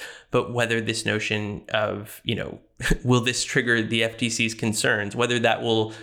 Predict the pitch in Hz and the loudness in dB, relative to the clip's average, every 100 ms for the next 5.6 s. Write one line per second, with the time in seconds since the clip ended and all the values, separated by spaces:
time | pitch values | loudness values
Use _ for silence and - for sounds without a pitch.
0 | - - - 143 147 139 127 117 131 113 | -20 -20 -6 -4 -2 2 2 4 0 0
1 | 110 110 110 110 107 - 131 127 120 107 | -2 -2 -4 -4 -6 0 2 2 4 4
2 | 104 107 104 117 113 - 110 110 107 110 | 4 0 -4 -4 -2 0 4 6 4 2
3 | 104 107 107 - 107 - 107 - 107 104 | 0 0 -2 -4 -6 -4 -4 -2 -2 0
4 | 104 104 113 107 107 107 104 107 101 104 | 2 0 -2 -4 -4 -2 -4 -2 -2 -2
5 | 104 104 98 92 - - | -8 -4 -2 -2 -4 -8